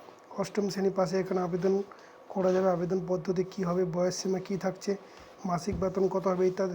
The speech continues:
সমস্ত বিষয় নিয়ে আজকের এই প্রতিবেদনটি। অবশ্যই সমস্ত বিজ্ঞপ্তি প্রথম থেকে শেষ অবধি পড়বেন, বুঝবেন, তবে নিজের দায়িত্বে আবেদন সম্পূর্ণ করবেন। নিয়োগ সংস্থা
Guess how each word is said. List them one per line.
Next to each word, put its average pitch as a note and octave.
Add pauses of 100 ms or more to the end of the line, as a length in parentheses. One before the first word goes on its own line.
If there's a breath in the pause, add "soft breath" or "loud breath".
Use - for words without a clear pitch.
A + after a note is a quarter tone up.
(120)
সমস্ত F#3
বিষয় F#3
নিয়ে F#3 (460 loud breath)
আজকের F3+
এই F#3+
প্রতিবেদনটি। F#3
অবশ্যই F3+
সমস্ত F3+
বিজ্ঞপ্তি F3+
প্রথম F3
থেকে F3+
শেষ F3+
অবধি F3+ (420 loud breath)
পড়বেন, F#3
বুঝবেন, F3+
তবে F3+
নিজের F3+
দায়িত্বে F3+ (400 loud breath)
আবেদন F3+
সম্পূর্ণ F3+
করবেন। F3 (480)
নিয়োগ F#3+
সংস্থা F#3+